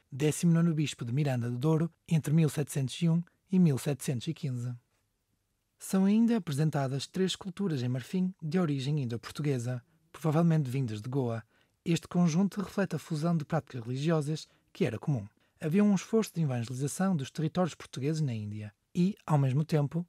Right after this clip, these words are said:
a doação do saber fazer dos artesãos do subcontinente indiano com a adaptação das suas técnicas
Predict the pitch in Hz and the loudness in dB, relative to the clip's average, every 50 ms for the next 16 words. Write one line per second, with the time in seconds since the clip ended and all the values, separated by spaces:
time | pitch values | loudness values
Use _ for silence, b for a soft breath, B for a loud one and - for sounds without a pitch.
0 | _ _ _ _ - - 165 160 175 190 185 - - 202 196 196 170 127 - - | _ _ _ _ -4 0 0 2 2 2 0 0 2 2 2 2 2 0 -2 -2
1 | - 202 165 165 160 143 - - 180 165 143 147 143 135 123 131 139 156 147 - | -2 0 0 2 0 -2 -2 -2 -4 -2 0 -2 -2 -4 -6 -6 -4 -4 -4 -4
2 | - 170 160 165 143 139 143 - - b b b b _ 160 175 165 - 214 180 | -6 -4 -2 -2 0 -2 -4 -6 -10 b b b b _ -6 -4 -2 -2 -2 0
3 | - 226 214 - 220 190 139 123 - - 135 143 143 165 170 165 160 165 170 b | 0 0 0 2 2 0 0 0 -2 -4 -4 -2 0 2 2 2 2 0 -2 b
4 | b b b b b _ - 165 165 151 180 156 - 202 175 - - 160 135 127 | b b b b b _ 0 0 2 2 0 -2 -2 -4 -2 -2 -2 -2 0 -2
5 | 131 - - 165 156 - - 147 120 - 131 117 - 131 117 - | -2 -2 -2 -4 -4 -4 -4 -6 -4 -6 -8 -8 -8 -10 -12 -12